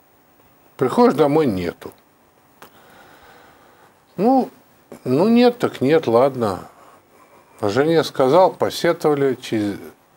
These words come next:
неделю забыли. И вдруг ты находишь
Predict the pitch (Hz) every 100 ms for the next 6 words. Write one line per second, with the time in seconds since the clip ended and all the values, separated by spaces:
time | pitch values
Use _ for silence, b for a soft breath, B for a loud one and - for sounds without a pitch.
0 | _ - 117 104 135 156 143 120 B B
1 | B B - 90 101 92 156 175 175 160
2 | 156 _ _ _ _ _ _ _ 151 180
3 | 269 - 208 196 185 214 202 170 -